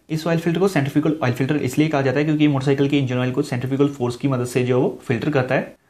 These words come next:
और मोटरसाइकिल के इंजन ऑयल में जितने भी, अ, contaminants होते हैं जैसे कि metal particle जो कि gears की वज-, अ, wear and tear की वजह से produce होते हैं,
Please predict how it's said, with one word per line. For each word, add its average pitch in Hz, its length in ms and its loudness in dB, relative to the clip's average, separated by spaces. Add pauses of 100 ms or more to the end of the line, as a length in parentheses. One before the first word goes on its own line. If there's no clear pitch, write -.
(120)
और 127 120 -4
मोटरसाइकिल 139 440 2
के 151 100 0
इंजन 139 340 0
ऑयल 139 140 2
में 147 100 2
जितने 131 260 0
भी, 147 360 4
अ, 127 100 2
contaminants 127 580 0
होते 127 140 -2
हैं 139 80 0
जैसे 135 180 0
कि 135 100 0
metal 120 220 -2
particle 127 460 0
जो 131 140 -2
कि 127 380 -4
gears 120 440 -2
की 143 140 4
वज-, 123 180 0
अ, 117 300 -2
wear 131 340 6
and 135 160 -2
tear 131 160 2
की 135 80 0
वजह 123 180 2
से 139 200 2
produce 135 480 -2
होते 139 160 2
हैं, - 120 -4